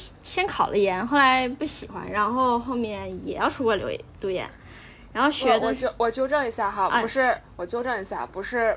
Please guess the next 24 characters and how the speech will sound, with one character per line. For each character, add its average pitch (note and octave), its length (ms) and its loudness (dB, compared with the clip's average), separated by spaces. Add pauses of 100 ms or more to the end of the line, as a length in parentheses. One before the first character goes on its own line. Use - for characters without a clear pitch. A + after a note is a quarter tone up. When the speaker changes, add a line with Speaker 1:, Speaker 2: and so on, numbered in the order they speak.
Speaker 2:
不 G#3 120 -12
是 B3+ 300 -2
那 A3+ 140 -6
个 E3 440 -2
考 D#3+ 220 -6
研 D#3+ 200 -6
不 G3+ 120 -10
喜 - 260 -8
欢 F#3+ 200 -6
哈， D#3 180 -8
是 F#3+ 120 -12
没 F#3+ 180 -8
考 F#3+ 220 -6
上， A3+ 240 2
好 - 160 -10
吧？ - 480 0 (100)
Speaker 1:
嗯。 G#3 220 -6
Speaker 2:
<laughs> - 0 -
没 G#3 140 -2
考 - 220 -2
上。 - 200 0 (1600)
Speaker 1:
对， G#3+ 160 2
你， A3+ 220 -2
你， A#3 300 4